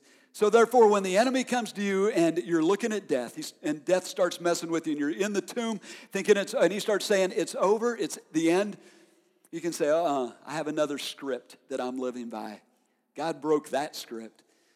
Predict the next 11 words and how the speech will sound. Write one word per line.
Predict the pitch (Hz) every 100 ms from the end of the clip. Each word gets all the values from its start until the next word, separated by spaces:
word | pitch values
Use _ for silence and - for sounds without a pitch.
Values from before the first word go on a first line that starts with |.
| -
The |
script | 131 214 226 254
I'm | 240
living | 254 262 254
by, | 254 269 254 - - _ _ _ _
death | 185 226 190
is | 143
just | 156 139 -
the |
last | 120 147 156 135 131
nap | 139 131 90